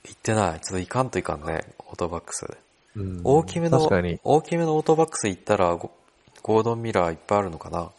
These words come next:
Speaker 2: いやー、どうなんだろうね。
Speaker 1: でも決して安くないよね。
Speaker 2: うーん。決して安くはないかもしれんけど、でもなかなかなんていうの、
Speaker 1: うん。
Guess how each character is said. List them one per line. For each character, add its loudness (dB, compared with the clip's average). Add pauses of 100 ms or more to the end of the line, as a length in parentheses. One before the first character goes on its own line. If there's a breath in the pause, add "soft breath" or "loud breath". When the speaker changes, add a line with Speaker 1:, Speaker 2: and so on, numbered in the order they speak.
Speaker 2:
い -6
や -2
ー、 -8
ど 6
う 4
な 4
ん 0
だ 10
ろ 6
う 4
ね。 4 (100)
Speaker 1:
で -2
も -4
決 -4
し -4
て 2
安 0
く -2
な 0
い -2
よ -10
ね。 -2
Speaker 2:
う -6
ー -4
ん。 -2 (260)
決 2
し -10
て 6
安 6
く 2
は 12
な 10
い 6
か 4
も 0
し -12
れ 0
ん 0
け 6
ど、 6
で 8
も 4
な 6
か 8
な 6
か 6
な 2
ん -4
て 2
い 4
う 2
の、 -2 (160)
Speaker 1:
う -10
ん。 -12